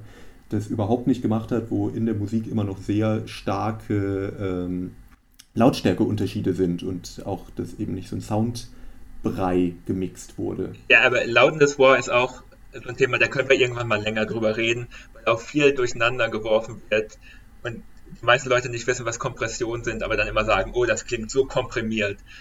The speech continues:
Speaker 2: Ah, naja, äh, aber es stimmt
Speaker 1: Magst du
Speaker 2: schon,
Speaker 1: das?
Speaker 2: dass, äh,
Speaker 1: Ja, ja.
Speaker 2: Musik insgesamt lauter geworden ist, was aber auch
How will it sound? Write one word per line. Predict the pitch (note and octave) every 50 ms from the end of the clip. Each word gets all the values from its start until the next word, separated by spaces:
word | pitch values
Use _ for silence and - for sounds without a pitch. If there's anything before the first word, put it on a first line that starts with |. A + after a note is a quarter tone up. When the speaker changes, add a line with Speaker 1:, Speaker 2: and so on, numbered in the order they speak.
| - - - - - - -
Speaker 2:
Ah, | - - - - - - - - - - - - - - - -
naja, | - C3+ C3+ B2+ A#2 G#2+ G#2+ - - - - - -
äh, | - - C#3 C#3
aber | - C#3 D3+ D#3
es | D3 D3
stimmt | - C3+ F3+
Speaker 1:
Magst | F3+ -
du | G3
Speaker 2:
schon, | F3 E3+ D#3+ E3 E3 - - - - - - - - - - - - - - - -
Speaker 1:
das? | - -
Speaker 2:
dass, |
äh, | - -
Speaker 1:
Ja, | C3 B2 A#2+ A2+ - - - - -
ja. | G#2+
Speaker 2:
Musik | F#2 - - C#3+ D#3 D#3 - -
insgesamt | D3 - - - D3 C#3 C#3+ C3 B2 A#2 - -
lauter | A2+ A2 G#2+ G#2 A2 B2 D3 C#3+ C#3+ B2 A#2+
geworden | - - G#2 F#2 G2 F#2+ F#2+ G#2+ A#2+ B2 B2 A#2+
ist, | C3+ D#3 F3+ F3+ - -
was | - A#2+ A#2 - - -
aber | A2 A#2+ A#2+ A#2 A#2 F#2+
auch | A2+ A#2+ C3 - - -